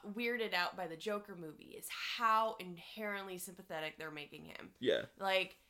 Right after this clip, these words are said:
Speaker 1: they show him taking care of his mom, and they show him getting beat up by bad, mean guys, and they show him just trying to be a good person and, and make people laugh.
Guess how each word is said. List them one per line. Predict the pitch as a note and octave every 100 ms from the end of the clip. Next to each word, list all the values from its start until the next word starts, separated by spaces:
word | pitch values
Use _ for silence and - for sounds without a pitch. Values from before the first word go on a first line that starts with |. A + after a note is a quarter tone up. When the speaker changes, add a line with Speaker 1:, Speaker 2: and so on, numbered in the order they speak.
| _ _ -
Speaker 1:
they | A#3
show | - G#3 F#3+
him | F#3+
taking | - F#3+ E3+
care | E3+ E3+ E3
of | E3+
his | F3
mom, | A#3 C#4 C4+ B3+ B3 B3+ A#3+
and | G#3+
they | F3
show | F3 - F3 F3
him | F#3 E3+
getting | F3+ - E3+ -
beat | A#3 G#3
up | G3+ G3+
by | D#3 D3 -
bad, | A#3+ A3 G#3+ G3+
mean | A3+ A#3+ A#3+ A3
guys, | B3 A3+ A3 G#3+ G#3+ G#3 G#3
and | F3 D#3+ - - -
they | B3
show | G#3+ A#3
him | A3+ A3+
just | G#3+ -
trying | - C#4+ C4 B3+
to |
be | - C4+
a | B3
good | G#3+ C4+ A3
person | B3+ C4 A3 B3+ A3 G3+ F#3
and, | F3 E3+ E3
and | F3 F3 A3+ C#4+
make | D4 C4+ -
people | C#4 A#3+ A3+ A3
laugh. | A3+ A#3 G#3 E3+